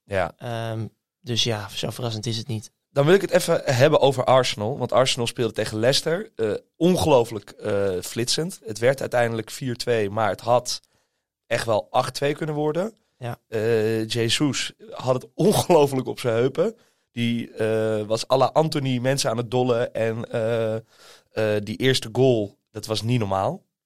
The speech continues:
Speaker 1: Dat vond ik echt een niet normaal mooie goal.
Speaker 2: Ja, prachtig doelpunt.
Speaker 1: Zat nog wel een beetje, zat een beentje aan van de tegenstander,
Speaker 2: Ja,
Speaker 1: maar
Speaker 2: hij was er ook in gegaan zonder.
Speaker 1: Precies, en dan wil ik eigenlijk het eerste, eh, ehm,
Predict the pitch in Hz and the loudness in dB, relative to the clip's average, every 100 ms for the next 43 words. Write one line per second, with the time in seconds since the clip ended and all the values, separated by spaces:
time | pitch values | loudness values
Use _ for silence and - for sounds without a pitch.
0 | _ - - 117 123 - 113 120 143 131 | _ -16 -8 -4 -2 -2 -2 -2 -2 -2
1 | 127 120 117 110 107 104 110 107 - 110 | 0 2 2 2 0 0 -2 -2 -6 -16
2 | 110 117 110 113 - 120 123 131 127 120 | -14 -14 -12 -10 -2 -2 2 2 6 4
3 | 127 - - 143 127 117 107 131 143 127 | 4 0 0 0 -2 -4 0 2 2 4
4 | 131 123 127 110 120 - 139 110 110 110 | 4 2 -4 -2 0 0 0 -2 -2 -2
5 | 104 123 123 123 - 113 104 117 110 113 | 0 0 0 -6 -8 -10 -8 -8 -6 -6
6 | 107 - _ 120 127 120 117 123 127 - | -8 -12 _ -2 -2 -4 -2 0 0 4
7 | 127 143 131 120 - 143 143 139 127 120 | 4 4 0 -4 -2 0 0 0 0 -2
8 | - 110 110 107 107 101 - 104 104 104 | -6 -4 -2 -2 -4 -6 -10 -10 -8 -8
9 | 104 101 101 | -10 -10 -14